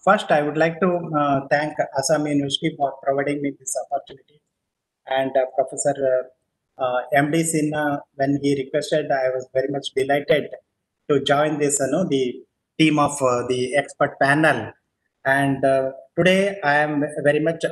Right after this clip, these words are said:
honored, uh, with the presence of Professor Sumanshu Datta, the Dean of, uh, Assam University. So under his, uh, you know, the, uh,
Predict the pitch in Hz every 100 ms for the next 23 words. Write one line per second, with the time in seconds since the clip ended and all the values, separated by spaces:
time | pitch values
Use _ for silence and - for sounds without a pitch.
0 | 131 139 156 160 139 - - _ _ _
1 | - 135 135 131 131 135 - 147 151 151
2 | 139 139 - 143 139 156 - 139 - 135
3 | 139 143 139 139 131 131 147 135 131 127
4 | - 139 135 - _ _ 127 117 151 151
5 | 139 139 131 123 135 127 147 135 131 139
6 | 143 139 156 160 131 - - _ _ _
7 | _ - 139 131 131 143 143 135 - 131
8 | 127 151 160 131 123 120 120 123